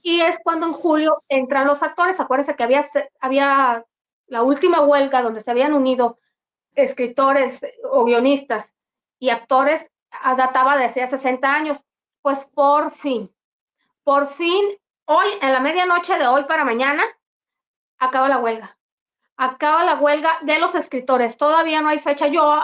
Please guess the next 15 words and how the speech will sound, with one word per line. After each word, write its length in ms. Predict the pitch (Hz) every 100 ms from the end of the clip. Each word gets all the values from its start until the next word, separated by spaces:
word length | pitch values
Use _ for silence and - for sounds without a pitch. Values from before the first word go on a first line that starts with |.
| 285
yo 220 | 269 254
doy 200 | 262 269
por 220 | 269 285 277
sentado 520 | 285 277 285 285 294
que 80 | 226
al 240 | 214 220
terminar 460 | 233 226 226 240 277
la 100 | 302
huelga 300 | 277 277 269
de 80 |
los 160 | 254 254
ac-, 160 | 247 -
de 140 | 262 247
los 180 | 233 - _ _ -
guionistas 720 | 240 247 285 277 - -